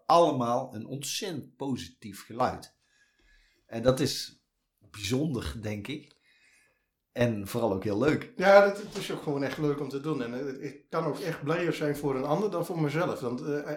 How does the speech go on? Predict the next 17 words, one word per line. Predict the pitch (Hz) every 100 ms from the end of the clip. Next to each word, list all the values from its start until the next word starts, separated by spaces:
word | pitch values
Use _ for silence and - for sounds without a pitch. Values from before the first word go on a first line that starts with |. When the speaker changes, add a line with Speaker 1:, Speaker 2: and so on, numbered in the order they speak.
| -
Speaker 2:
ja, | 156
ik | 135 143
heb | 156 151
inmiddels | 143 151 139
zevenentwintig | - 165 151 139 143 143
marathons | 180 160 135 123
gelopen. | 120 120 123
Dus | 139
ja, | 147 139
dan, | 135
dan | 143 147
is | 147
het | 147
nummer | 160 156
zoveel. | 147 190 190 120 123
Dan, | 135 139 147
eh, | 151 143